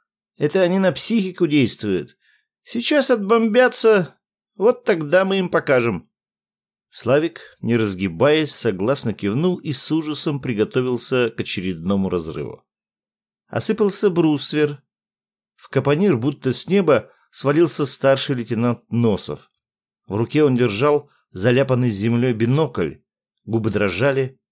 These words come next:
глаза бешено горели. Курсанты поговаривали, что после ранения у него появилась навязчивая мысль найти и уничтожить тот самый танк, который расстрелял его позицию на главном направлении.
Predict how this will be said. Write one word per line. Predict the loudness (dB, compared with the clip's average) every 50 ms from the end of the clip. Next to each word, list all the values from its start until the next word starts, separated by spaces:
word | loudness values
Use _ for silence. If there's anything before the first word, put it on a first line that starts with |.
| _ _ _ _ _
глаза | -2 0 2 2 2 2 2 0 0 0 0 -4
бешено | -8 -10 -4 -2 0 0 0 0 -4 -4 -4 -2
горели. | -2 -2 -2 -2 -4 -6 -8 -12 -18 _ _ _ _ _ _ _ _ _ _ _ _ _ _ _ _
Курсанты | -6 -6 -4 0 0 0 0 2 0 -2
поговаривали, | 0 -2 0 2 2 4 4 4 2 2 2 2 0 0 0
что | -2 -4 -4 -4 -4
после | -4 0 -2 -2 -2 0 0 0
ранения | 0 0 0 -2 -4 -2 -2 -2
у | -2
него | -2 -2 0 -2 -2
появилась | 0 0 -2 0 0 0 -2 -2 0 0 -2 -2 -4 -2
навязчивая | 0 0 2 4 2 2 2 0 -2 -2 0 2 4 4 4 4 2
мысль | 2 0 -2 -2 -2 -2 -4 -4 -4 -4 -8 -10 _ _ _ _ _ _
найти | -2 0 0 0 0 -2 -6 -10 -10 -8 -8 -8 -8 -6
и | -4 -2
уничтожить | 0 2 0 0 -2 -4 -10 -4 0 0 2 2 0 -4 -4 -8 _
тот | -2 -2 -2 -2 -4
самый | 0 0 0 0 0 -2 -6
танк, | -6 -2 0 0 2 2 0 -4 -10 -20 _ _ _ _ _ _ -4
который | -2 2 4 6 6 6 6 4
расстрелял | 2 -2 -2 -6 -4 -4 -2 0 2 4 4 4 2
его | 2 2 2 0 2
позицию | 2 0 0 0 -2 -4 -4 -4 -2 0 0 0 2
на | 0 -2 0
главном | 0 2 2 2 2 0 -2 -4 -2 -4
направлении. | -4 -2 0 -2 0 0 0 0 0 -2 -4 -8 -12 -14 -18